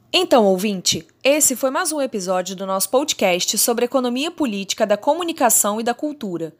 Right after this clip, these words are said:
Se você quiser saber mais sobre o assunto, visite o nosso site, E P C C, e confira a lista de livros, artigos, além de notícias atualizadas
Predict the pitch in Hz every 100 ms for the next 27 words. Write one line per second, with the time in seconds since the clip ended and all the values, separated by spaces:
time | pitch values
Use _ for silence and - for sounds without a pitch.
0 | _ _ - 330 311 320 359 349 254 226
1 | 208 185 190 226 220 233 196 170 - 220
2 | 196 180 170 254 254 311 330 302 294 269
3 | - 190 160 - - 240 240 269 311 302
4 | - 165 - - - - 277 320 294 330
5 | 339 277 233 - 220 208 196 254 262 233
6 | 214 190 - 202 202 233 - 247 262 285
7 | 269 247 - 190 - 175 202 330 311 302
8 | 208 180 170 196